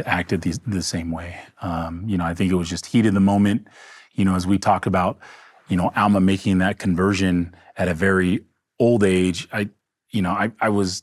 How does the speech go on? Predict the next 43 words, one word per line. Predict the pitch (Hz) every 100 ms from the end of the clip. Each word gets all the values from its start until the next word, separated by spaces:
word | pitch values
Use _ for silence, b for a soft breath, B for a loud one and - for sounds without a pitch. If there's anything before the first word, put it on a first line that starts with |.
| _ -
very | 107 110 104
young | 98 101 98
and | 87
very | 95 98
immature. | - 101 87 - - 110 90 82 - B B B B B
Um, | 87 87 82 92 123
it's | 95
still | - 113 107
an | 95
action | 95 92 95
that | 92
I | 92
regret | 87 87 90 85
every | 85 85
single | - 82
day. | 82 85 104 b b b b
And | 101 92
so | - 104
essentially | 95 131 123 - 107 95 95 _ -
just | 127 120 -
teaching | - 131 117 98
my | 92 98
kids | 95 98 90 80 -
to | 90
be | 92 92 95
able | 92 92 87
to, | - 90 87 92 131
you | 143 101
know, | 90
combat, | - 107 98 92 90 - _ -
you | 107
know, | 90
that | 87 92 -
with | 98 -
the | 92
way | 107 110
the | 104 90
example | 90 98 90 95
that | 90 82
the | 90
Lord | 90 90
teaches | - 92 92 82
us, | 82 -